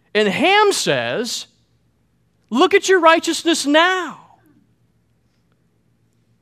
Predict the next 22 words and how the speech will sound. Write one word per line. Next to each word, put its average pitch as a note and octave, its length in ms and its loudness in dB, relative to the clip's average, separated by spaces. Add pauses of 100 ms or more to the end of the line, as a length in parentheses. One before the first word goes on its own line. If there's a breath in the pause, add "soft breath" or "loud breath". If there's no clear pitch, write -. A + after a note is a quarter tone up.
(140)
Your F4+ 200 6
righteousness A#3+ 520 2
isn't A#3+ 180 -2
what B3+ 140 2
it's - 140 -8
cracked E4 360 -2
up F4+ 200 -2
to F4 100 4
be, G#3 220 -2
Dad. D#3 680 -2 (2500)
You C#4 160 -2
call G4+ 320 0
this F#4 340 -2
righteousness? G4+ 920 -8 (2250)
Is G#3+ 200 0
this F4+ 200 2
all D#4 240 0
the D#4+ 100 0
good C#4+ 280 -2
that B3+ 140 -6
comes C4 360 -2
from A#3+ 580 -4